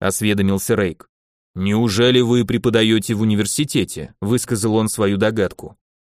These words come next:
О, он смог меня удивить этим предположением.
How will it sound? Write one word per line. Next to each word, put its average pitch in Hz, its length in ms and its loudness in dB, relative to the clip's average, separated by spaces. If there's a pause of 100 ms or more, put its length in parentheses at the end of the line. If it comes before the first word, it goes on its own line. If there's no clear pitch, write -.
(120)
О, 117 440 0
он 120 160 0
смог 135 300 -2
меня 160 240 0
удивить 180 400 0
этим 113 260 0
предположением. 113 800 0